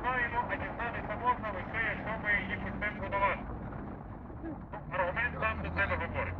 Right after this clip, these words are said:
На ньому стоять, як правило, фінансисти і банкіри. Чому? Тому що вони хочуть одержати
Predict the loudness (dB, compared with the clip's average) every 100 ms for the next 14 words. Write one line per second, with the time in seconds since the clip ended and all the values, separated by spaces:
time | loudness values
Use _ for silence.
0 | -6 -6 -6 -6 -6 -6 -6 -8 -10 -10
1 | -10 -10 -4 0 2 2 2 0 0 2
2 | 0 0 2 4 4 2 0 0 -2 -8
3 | -4 0 0 2 6 6 6 2 2 -2
4 | -2 2 4 4 0 -8 -8 -8 -8 -8
5 | -2 0 0 -2 -4 -8 -8 -8 -10 -10
6 | -6 -2 -2 -4 -4 -2 0 -2 -4 -4
7 | -2 -2 -4